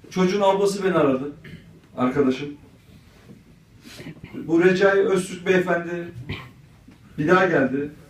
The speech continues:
Dedi ki, "Başkanım, bu işe bir çare bul artık." Çocuğu da çağırdım. İlişkini kestim. Para yokken de bu on iki milyar parayı ona ödedim. Beş sene önceden bahsediyorum. Şimdi bu adamı. Şu anda benim işçilerimin maaşı da iki buçuk milyar.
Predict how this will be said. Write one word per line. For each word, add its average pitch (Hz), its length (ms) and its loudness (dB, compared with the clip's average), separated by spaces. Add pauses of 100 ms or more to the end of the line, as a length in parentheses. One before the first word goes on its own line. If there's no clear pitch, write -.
(140)
Dedi 160 200 -6
ki, 143 120 -2
"Başkanım, 147 440 0
bu 156 120 -6
işe 143 200 -2
bir 127 60 -2
çare 143 340 2
bul 127 100 -2
artık." 113 280 -6 (800)
Çocuğu 175 340 0
da 151 140 4
çağırdım. 165 440 0 (560)
İlişkini 165 440 -2
kestim. 143 420 -2 (140)
Para 165 240 2
yokken 156 360 -2
de 131 100 -2
bu 160 100 -6
on 156 120 -2
iki 139 140 -8
milyar 127 280 0
parayı 143 220 -2
ona 143 140 -4
ödedim. 127 360 0 (400)
Beş 175 120 0
sene 165 220 -2
önceden 160 320 -2
bahsediyorum. - 500 -6 (1600)
Şimdi 110 120 -10
bu 120 80 4
adamı. 104 220 -4 (720)
Şu 214 240 4
anda 170 300 0
benim 185 260 0
işçilerimin 160 560 0
maaşı 175 340 -2
da 185 40 -2
iki 175 200 -6
buçuk - 220 -8
milyar. 104 380 -4